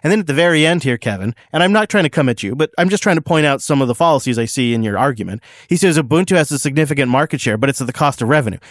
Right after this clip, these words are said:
Well, show me where you can see that. Because as far as I remember, Canonical is a private company, and the disclosure they do make is once a year, and that disclosure seems to indicate they're making millions of dollars, and I mean, like, thirties of millions of dollars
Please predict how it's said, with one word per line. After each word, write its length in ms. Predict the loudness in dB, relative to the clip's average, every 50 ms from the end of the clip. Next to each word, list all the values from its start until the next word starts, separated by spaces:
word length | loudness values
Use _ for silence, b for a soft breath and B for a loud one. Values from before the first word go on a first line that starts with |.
| B B B B
Well, 100 | -2 -2
show 220 | 0 2 2 2 2
me 120 | 2 2
where 220 | 4 4 2 2
you 160 | 2 0 -2 -2
can 160 | -4 -4 -4
see 160 | -2 -2 -2
that. 240 | -2 -4 -8 -10 _ B B B B B
Because 220 | -2 -2 0 -2
as 80 | 0 0
far 200 | 2 2 4 4
as 100 | 4 4
I 100 | 2 4
remember, 420 | 4 4 4 4 2 2 0 0
Canonical 480 | 0 0 2 2 2 0 0 0 0 0
is 80 | 0
a 60 | -2
private 340 | -2 0 0 0 0 -2 -2
company, 280 | -4 -4 -4 -2 -2 -2
and 80 | 0
the 40 | 0
disclosure 460 | -2 -2 -2 0 0 0 2 2 2
they 100 | 0 0
do 220 | 0 2 2 2 2
make 320 | 2 0 0 -4 -6 -10 B B B B
is 220 | -4 -4 -2 0
once 260 | 0 0 0 0 0
a 40 | 0
year, 280 | 0 2 2 2 2 2
and 160 | 2 2 2
that 160 | 2 2 0
disclosure 420 | -2 -4 -2 0 0 2 2 0 0
seems 260 | 0 0 0 0 0
to 40 | 0
indicate 320 | 0 0 0 -2 -2 0
they're 140 | 0 0 0
making 480 | 0 0 0 0 0 2 2 2 2
millions 520 | 4 4 4 4 4 4 4 4 4 2 2
of 140 | 0 0 0
dollars, 800 | 0 2 2 2 2 0 -2 -6 -8 -8 -10 -10 -12 -14 -14 B B B B B B B
and 160 | -2 0 2
I 140 | 2 2 2
mean, 280 | 4 2 2 2 2
like, 180 | 2 0 -2 -2
thirties 460 | -2 0 0 2 4 2 2 2 2
of 200 | 0 -2 -2 -2
millions 380 | -2 0 0 0 -2 -4 -4 -6
of 100 | -4 -2
dollars 460 | -2 -2 -2 -4 -4 -4 -4 -4